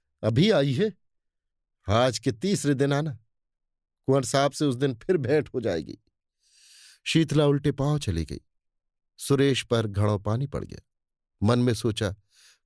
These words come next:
"कितना रूप लावण्य है, पर कितना विषाक्त। हृदय की जगह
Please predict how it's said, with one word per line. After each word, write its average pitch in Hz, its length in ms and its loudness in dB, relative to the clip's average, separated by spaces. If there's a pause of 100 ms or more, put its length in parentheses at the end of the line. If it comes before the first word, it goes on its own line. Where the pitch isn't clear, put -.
"कितना 135 280 2
रूप 123 240 0
लावण्य 120 400 2
है, - 160 -12 (600)
पर 101 120 -2
कितना 104 280 -2
विषाक्त। - 640 -6 (680)
हृदय 143 260 2
की 139 120 -2
जगह 113 420 0